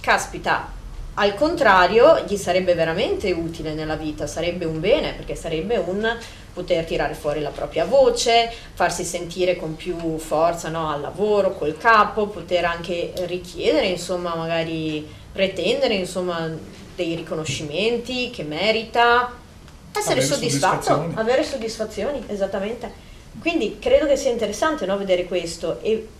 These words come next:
Speaker 1: pensare nel piccolo dell'individuo che c'è all'origine, perché è una cosa che per me,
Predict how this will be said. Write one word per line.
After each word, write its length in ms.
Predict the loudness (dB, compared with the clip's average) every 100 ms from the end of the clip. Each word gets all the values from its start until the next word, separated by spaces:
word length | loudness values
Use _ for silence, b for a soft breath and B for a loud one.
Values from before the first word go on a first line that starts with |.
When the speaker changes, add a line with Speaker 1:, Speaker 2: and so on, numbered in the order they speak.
| -6
Speaker 1:
pensare 640 | -4 -2 4 6 6 4
nel 180 | 0 -2
piccolo 640 | -6 -14 -8 0 2 2 -2
dell'individuo 1040 | -4 -2 -4 -4 -4 -4 0 2 2 0 B B B -4
che 200 | 0 2
c'è 200 | 6 6
all'origine, 720 | 6 4 0 -2 -2 0 0
perché 200 | 0 0
è 40 | 2
una 140 | 2
cosa 500 | 2 6 6 6 4
che 100 | 0
per 220 | -2 -2
me, 540 | 0 0 0 -2 -8